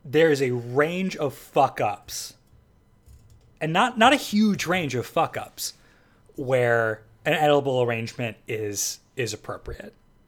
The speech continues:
Anything that might result in a breakup, an edible arrangement is completely inappropriate because that's, like, too big. You're papering over a difference. But it's also bigger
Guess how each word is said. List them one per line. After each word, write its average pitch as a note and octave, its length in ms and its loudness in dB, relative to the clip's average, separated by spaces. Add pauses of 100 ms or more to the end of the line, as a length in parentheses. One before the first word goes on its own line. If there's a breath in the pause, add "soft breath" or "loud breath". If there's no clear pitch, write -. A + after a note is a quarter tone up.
(1700 soft breath)
Anything G3+ 560 2
that D3 360 4
might C#3 480 2
result B2 600 2
in B2+ 120 -2
a A2 100 -2
breakup, B2 720 -2 (520)
an E3+ 120 0
edible D#3+ 380 6
arrangement B2 640 -2
is A#2+ 400 -2
completely C3 480 -2
inappropriate A2+ 580 -2
because A2+ 180 -10
that's, G#2+ 240 -6
like, G#2+ 160 -6 (120)
too G#2+ 160 -8
big. - 320 -18 (840)
You're C#3 120 -2
papering C3+ 520 2
over G#2 240 -4
a F#2+ 60 -8
difference. F#2 400 -14 (380 loud breath)
But E3+ 80 4
it's F3 120 -2
also D#3+ 840 2 (580 soft breath)
bigger B2+ 680 4